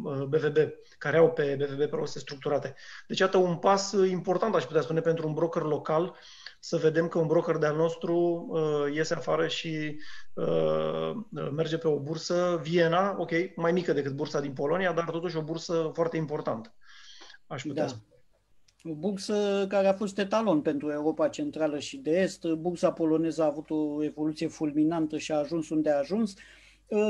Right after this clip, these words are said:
Speaker 2: domnilor, cam, uh, astea au fost subiectele de astăzi. Apropo de, de companiile și de bursa de la noi, uh, mâine vom dedica mare parte, în, aproape în totalitate, emisiunea, uh,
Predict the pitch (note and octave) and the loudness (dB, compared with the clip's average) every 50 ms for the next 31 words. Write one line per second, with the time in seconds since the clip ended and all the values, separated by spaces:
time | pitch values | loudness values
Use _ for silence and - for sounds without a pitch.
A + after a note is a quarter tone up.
0 | F#3+ F#3 B3+ C4 C4 C4+ C4+ C4 C4 B3+ A3+ - B3+ B3 B3 B3 B3 B3 B3 A#3+ | 4 6 8 8 10 8 8 8 6 6 6 6 6 6 6 6 6 4 4 4
1 | B3 A#3+ A#3+ A#3+ B3 B3+ B3 - A3+ G#3 G3 F#3+ G3 G3 F#3+ G3 G3 F3 E3+ G3 | 4 4 4 4 4 4 2 4 2 2 2 4 2 0 0 0 -2 0 2 2
2 | G3 F#3+ G3 G3 F3+ F3+ F3 E3 F#3 G3+ G#3 G3+ - G3+ F3+ G3 F#3 F#3 - F3 | 2 2 2 2 2 2 4 6 6 6 6 4 -2 0 4 4 4 4 4 0
3 | F3+ F3 - G3 G3 F3+ F#3+ F#3 F3+ F3 F3 E3+ E3 E3 D#3+ D#3 E3 E3 E3 E3 | -2 2 2 0 2 4 2 4 4 4 4 4 4 2 2 2 2 2 4 4
4 | D#3+ D#3 - E3+ D#3+ D#3 E3 E3 E3 F3+ F#3+ F#3 E3+ F3 E3+ D3+ D3+ D#3+ D#3 D3+ | 2 2 2 0 0 4 4 4 4 4 2 2 2 0 -2 0 0 0 -2 0
5 | D#3 E3+ F3 D#3 - F3 E3 D#3 E3 D#3+ D#3+ D#3 D#3 E3 F3+ F#3 F3+ E3+ E3 E3 | 0 -4 -2 0 0 0 2 2 4 4 4 4 4 4 6 6 6 4 4 4
6 | E3 D#3+ D#3 D3+ D3 C#3+ D3+ D#3+ F3 F#3 F3 E3+ E3 D3+ D#3 D#3+ D#3+ D3+ D#3+ D#3+ | 4 6 6 4 2 2 0 0 0 2 0 0 -2 -2 -2 -4 -2 0 -2 0
7 | D#3+ D#3+ - F#3 F3+ E3 D#3+ E3 F#3+ G#3+ G3+ F3 D3+ D3 C#3+ - - D#3+ D#3 C#3+ | 0 0 2 4 2 2 2 0 0 2 2 2 2 0 -2 -2 2 2 2 2
8 | C3 - D#3 D3 D3+ D3+ D3+ D3 D#3 E3 - E3 D#3 D#3 D#3+ D#3+ - D#3+ D#3 D3 | 2 -2 -2 -2 0 0 -2 0 -2 -2 -2 0 -4 -2 -2 -4 -2 -2 -2 -2
9 | D3 - E3+ E3 - - D#3 D3 D#3 D#3 D3+ - - D#3+ D#3+ D#3+ - D#3 C#3+ C#3 | -2 -4 -6 -6 -4 -2 -2 -2 0 -2 -2 -4 -4 -4 -2 -2 0 -2 -2 -4
10 | _ _ _ _ _ _ _ _ _ - - D#3 D#3 D#3 D3+ D3 D3+ D3 D3 D#3+ | _ _ _ _ _ _ _ _ _ -6 -2 0 2 2 2 0 0 -2 -4 -4
11 | F#3 G3 | -6 -8